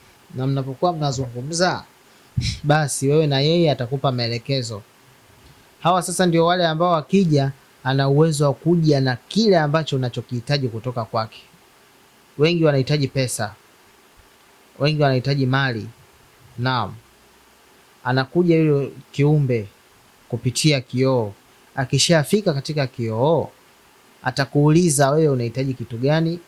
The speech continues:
basi ala kulli hali utamueleza, "Mimi nahitaji kitu fulani." Kisha baada ya hapo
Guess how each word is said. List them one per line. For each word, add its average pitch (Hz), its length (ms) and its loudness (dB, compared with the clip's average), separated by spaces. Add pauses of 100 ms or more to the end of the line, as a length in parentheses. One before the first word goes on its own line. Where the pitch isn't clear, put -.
(120)
basi 160 320 0
ala 139 160 4
kulli 147 280 2
hali 143 260 2
utamueleza, 156 600 0
"Mimi 151 180 -2
nahitaji 135 320 -6
kitu 110 220 -12
fulani." 123 420 -6 (840)
Kisha 196 560 0
baada 185 300 2
ya 160 120 4
hapo 240 560 0